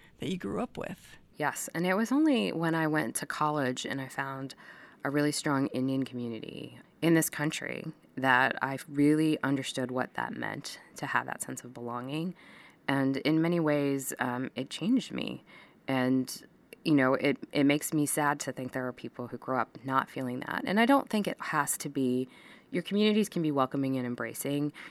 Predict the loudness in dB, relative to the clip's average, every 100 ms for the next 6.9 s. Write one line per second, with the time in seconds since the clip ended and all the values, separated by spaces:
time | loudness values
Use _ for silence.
0 | -8 -2 0 0 -4 -10 -8 -8 -8 -6
1 | -6 -4 0 2 0 -2 -4 -6 _ -2
2 | -2 -2 -4 -8 -10 -10 -10 -12 -12 -12
3 | -14 -14 -12 -12 -12 -12 -8 -8 -8 -12
4 | -12 -18 _ -20 _ _ -20 -20 -20 -6
5 | -2 0 -2 -6 -10 -6 -2 0 0 0
6 | 0 0 2 0 2 0 0 -2